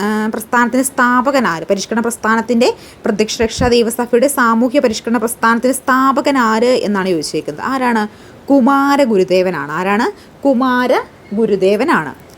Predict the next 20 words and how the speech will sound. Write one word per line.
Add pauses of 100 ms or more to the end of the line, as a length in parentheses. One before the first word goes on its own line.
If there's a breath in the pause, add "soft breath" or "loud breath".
(280)
കേരള
ഗാന്ധി
എന്നറിയപ്പെടുന്ന,
ആരാണ്
കേരള
ഗാന്ധി
എന്നറിയപ്പെടുന്നത്? (340 loud breath)
കെ (180)
കേളപ്പനാണ് (280)
കേരള (100)
ഗാന്ധി
എന്ന
പേരിൽ (260)
അറിയപ്പെടുന്നത്. (640 loud breath)
വേദാധികാര
നിരൂപണം, (240)
പ്രാചീന
മലയാളം
എന്നീ
കൃതികളിൽ